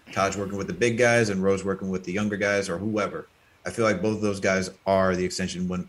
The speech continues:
either one of them is on the court because they just know what they have to do. They know the places they need to be. They know how to set everybody up.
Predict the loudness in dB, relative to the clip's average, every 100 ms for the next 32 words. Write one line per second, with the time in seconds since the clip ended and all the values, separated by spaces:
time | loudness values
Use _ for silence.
0 | -2 -2 0 -4 -6 -6 -8 -10 -6 -6
1 | -6 -8 -6 -2 -2 -4 -8 -10 _ _
2 | _ _ -20 -20 -18 -4 -2 0 0 2
3 | 0 0 0 0 -2 -2 0 0 0 -2
4 | -2 -2 -2 -4 -4 -6 -4 -2 -2 -2
5 | -4 -4 -6 -4 -4 -6 -6 -6 -2 -2
6 | -2